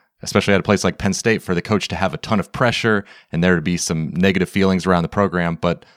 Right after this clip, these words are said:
the one thing you can do to, to make everybody feel good is bring in, uh, a monster recruiting class. And that's what James Franklin did this year. They finished sixth in the twenty-four seven composite rankings.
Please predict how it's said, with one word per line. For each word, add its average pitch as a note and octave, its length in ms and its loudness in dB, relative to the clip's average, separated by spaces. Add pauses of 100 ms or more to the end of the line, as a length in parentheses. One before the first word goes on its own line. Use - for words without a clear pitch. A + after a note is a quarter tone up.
(140)
the F2+ 80 2
one A#2+ 260 2
thing B2 200 2
you A#2 120 2
can G#2+ 180 0
do G#2+ 340 2
to, F2+ 180 2
to F2 380 0
make G2+ 200 0
everybody G2 320 2
feel A2+ 220 2
good E2+ 220 0
is D#2 220 0
bring F#2+ 260 0
in, F2+ 280 0 (460)
uh, D#2+ 220 2
a E2 60 2
monster F#2 400 2
recruiting F2+ 320 0
class. E2 320 0
And F2 160 0
that's G2 160 0
what G#2 300 0
James G2 260 2
Franklin F#2+ 300 2
did E2 160 2
this - 120 -6
year. D#2+ 120 2
They C#2+ 80 -2
finished E2+ 360 -2
sixth - 560 -2 (460)
in F#2+ 160 4
the F#2+ 100 4
twenty-four G2+ 400 2
seven F#2+ 300 2
composite F#2 440 0
rankings. F2 560 0